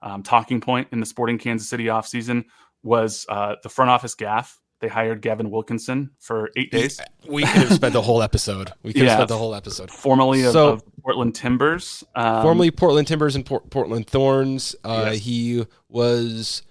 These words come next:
Speaker 2: fired for not doing anything to prevent instances of sexual misconduct. Uh,
Speaker 1: Correct.
Speaker 2: I don't, we're not gonna get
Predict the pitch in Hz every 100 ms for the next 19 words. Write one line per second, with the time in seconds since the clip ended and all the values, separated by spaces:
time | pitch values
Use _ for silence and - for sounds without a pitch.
0 | _ _ 127 127 135 139 - 120 113 113
1 | 117 107 117 110 113 104 113 - 113 110
2 | 104 104 - _ _ - 120 110 - 113
3 | 120 110 - 98 101 98 98 - - -
4 | 107 - 98 95 95 95 92 - - _
5 | _ - 90 92 - - - - - 113
6 | 113 120 127 135 131 123 123 110 - -
7 | -